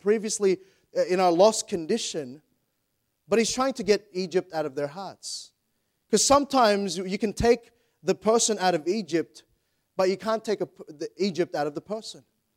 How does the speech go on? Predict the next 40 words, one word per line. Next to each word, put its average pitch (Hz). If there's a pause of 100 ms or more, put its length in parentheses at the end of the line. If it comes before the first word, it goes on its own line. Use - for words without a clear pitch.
(440)
And 220
that's 254
what 240
God 220
was 202
doing. 247
He 190
was 220
trying 262
to 202
show 254
them 214 (300)
that 208
He 247
can 240
satisfy 220 (220)
in 208
much 220
greater 269
ways 214
than 196
what 220
their 202
former 220
life 180
could 185
ever 170
do. 254 (800)
And, 226
and 233
God, 285
in 254
providing 247
supply, 254
gave 226
them 220
a 202
more 202
satisfying 220
way 170